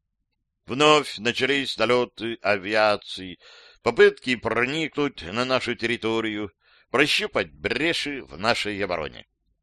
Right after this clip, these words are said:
Обстановка накалилась, войск противника вокруг нашего района скопилось немало, немцы подтягивали танки и артиллерию,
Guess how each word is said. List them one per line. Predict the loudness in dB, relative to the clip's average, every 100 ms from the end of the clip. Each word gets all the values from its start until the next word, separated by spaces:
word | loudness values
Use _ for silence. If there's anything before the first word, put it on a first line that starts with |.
| _ _
Обстановка | -2 0 4 4 4 2 0
накалилась, | 0 4 4 2 -2 -2 -6 _ _ -18
войск | -2 2 2 0
противника | -2 -2 0 0 0 0 0
вокруг | 0 -4 -6
нашего | -2 0 0 0
района | 2 0 -2 -4
скопилось | -2 -4 -2 -4 -4 -6
немало, | -4 2 4 4 0 -6 _ _ _ _
немцы | -4 -2 0 -2 -2
подтягивали | -2 -4 0 4 4 2 -4 -6 -10 -20 _
танки | 4 4 4 -4 -8
и | -2 2
артиллерию, | 2 0 -6 -2 0 0 -2 -6